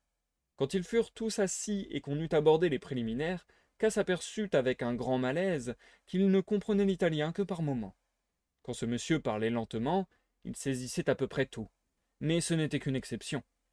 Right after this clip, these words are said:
La plupart du temps, les discours coulaient de sa bouche comme d'une source. Il agitait la tête en même temps comme s'il en eût été ravi. Quand il parlait à cette vitesse, il s'embrouillait régulièrement dans un dialecte qui n'avait plus rien d'italien pour K,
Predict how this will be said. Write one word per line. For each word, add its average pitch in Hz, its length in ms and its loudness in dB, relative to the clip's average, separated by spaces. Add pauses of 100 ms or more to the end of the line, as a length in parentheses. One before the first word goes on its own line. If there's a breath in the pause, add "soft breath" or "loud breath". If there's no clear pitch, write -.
(180)
La 139 80 2
plupart 175 380 4
du 143 160 0
temps, 190 240 6
les 143 100 2
discours 156 480 -2
coulaient 190 260 4
de 151 120 0
sa 139 180 2
bouche 170 300 -2
comme 147 180 0
d'une 139 220 0
source. - 560 -10 (400)
Il 123 100 -2
agitait 127 340 2
la 120 120 4
tête 151 200 4
en 131 60 0
même 113 180 -2
temps 180 160 0
comme 135 200 -2
s'il 147 200 -2
en 139 120 0
eût 139 80 0
été 120 320 -4
ravi. 110 320 -4 (920)
Quand 156 200 -2
il 185 120 -2
parlait 208 340 4
à 143 60 0
cette - 220 -8
vitesse, 139 580 -2 (280 soft breath)
il 170 100 -4
s'embrouillait 202 520 4
régulièrement 190 600 2
dans 156 180 2
un 147 120 2
dialecte 180 460 0
qui - 140 -6
n'avait 170 200 0
plus - 160 2
rien 175 260 2
d'italien 139 460 2
pour 127 240 -6
K, 196 80 0